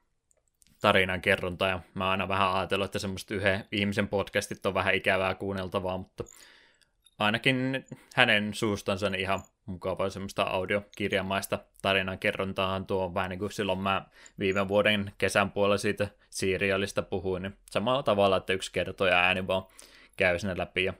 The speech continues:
tuntuu tämä henkilö kumminkin aiheensa varsin hyvin tuntevan, niin mikä siinä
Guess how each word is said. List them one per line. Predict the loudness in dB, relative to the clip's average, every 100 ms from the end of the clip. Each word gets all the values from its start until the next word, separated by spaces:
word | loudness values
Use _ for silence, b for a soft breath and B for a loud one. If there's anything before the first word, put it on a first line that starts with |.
| -12
tuntuu | -12 -6 -2
tämä | 2 2
henkilö | 2 0 0 0
kumminkin | -2 -2 -2 -4 -6 b b b
aiheensa | 6 6 8 4 6
varsin | 6 4 2
hyvin | 0 0 0
tuntevan, | -2 0 -2 -2 -4
niin | -8 -10
mikä | -6 -4 -4
siinä | -4 -4